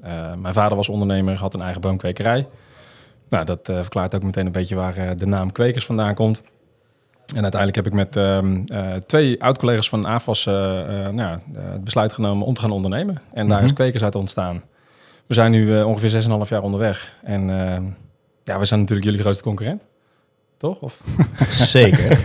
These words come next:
Speaker 2: <laughs> Oh,
Speaker 3: De meest
Speaker 2: wel,
Speaker 3: gewaardeerde
Speaker 2: absoluut.
Speaker 3: concurrent ook
Speaker 2: Ja,
Speaker 3: wel.
Speaker 2: dat wel,
Speaker 1: Ja,
Speaker 2: ja.
Speaker 1: precies.
Speaker 2: Ja.
Speaker 1: Nou ja, weet je, conculega. Ik zie jullie eerlijk gezegd, ehm, eh, ja, meer als mede-ondernemers dan, eh, concurrenten.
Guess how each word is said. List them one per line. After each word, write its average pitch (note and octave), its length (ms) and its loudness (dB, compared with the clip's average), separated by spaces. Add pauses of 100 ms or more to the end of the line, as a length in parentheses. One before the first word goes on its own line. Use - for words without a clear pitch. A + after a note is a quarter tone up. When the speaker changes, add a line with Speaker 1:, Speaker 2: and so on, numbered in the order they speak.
(120)
Speaker 2:
<laughs> - 260 4
Oh, G3 120 10
Speaker 3:
De A#2 80 10
meest C3+ 140 10
Speaker 2:
wel, D3 100 10
Speaker 3:
gewaardeerde C3+ 140 10
Speaker 2:
absoluut. C#3+ 320 8
Speaker 3:
concurrent F#2+ 460 2
ook F#2+ 60 2
Speaker 2:
Ja, A#2+ 100 8
Speaker 3:
wel. F2+ 80 6
Speaker 2:
dat B2 160 6
wel, D3 120 8
Speaker 1:
Ja, D3+ 100 6
Speaker 2:
ja. D3 60 6
Speaker 1:
precies. B2 200 2
Speaker 2:
Ja. A2+ 100 8
Speaker 1:
Nou G#2+ 160 4
ja, A#2+ 100 8
weet B2 180 6
je, B2+ 120 0
conculega. G#2+ 680 0
Ik G#2+ 120 -4
zie A#2 160 -2
jullie A2 180 -2
eerlijk A2 260 -4
gezegd, - 240 -8
ehm, G#2+ 420 -4
eh, F#2 380 -6
ja, F#2 140 -4
meer G#2 220 0
als A2 120 -2
mede-ondernemers A2 720 2
dan, G#2+ 220 0
eh, G2+ 280 -6
concurrenten. G#2 540 -2